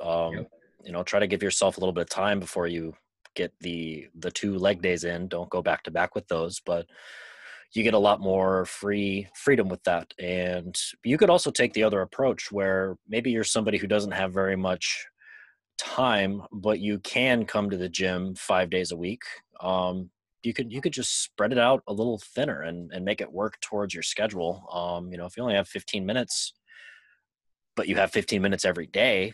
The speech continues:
Speaker 1: that's where you can start getting more creative with those fifteen minutes and really putting it to good use. Um, you could even stick to a full body routine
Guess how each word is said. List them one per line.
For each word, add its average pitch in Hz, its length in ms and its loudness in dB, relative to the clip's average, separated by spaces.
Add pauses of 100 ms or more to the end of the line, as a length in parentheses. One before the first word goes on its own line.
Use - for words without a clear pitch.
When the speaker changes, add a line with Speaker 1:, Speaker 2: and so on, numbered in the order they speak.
(100)
Speaker 1:
that's 92 260 2
where 101 140 2
you 101 100 0
can 107 100 -4
start 90 300 -2
getting 90 180 -4
more 85 120 -2
creative 104 720 -4
with 85 160 -2
those 82 180 -4
fifteen 80 400 -10
minutes 82 220 -8
and 87 100 -10
really 85 160 -4
putting 85 240 -8
it 82 140 -10
to - 80 -12
good 78 200 -10
use. 101 400 -4 (520)
Um, 90 420 0 (100)
you 131 160 2
could 151 280 2
even 127 460 2
stick - 520 2
to 113 480 -2
a 107 140 0
full 104 300 -2
body 107 260 4
routine 117 600 -2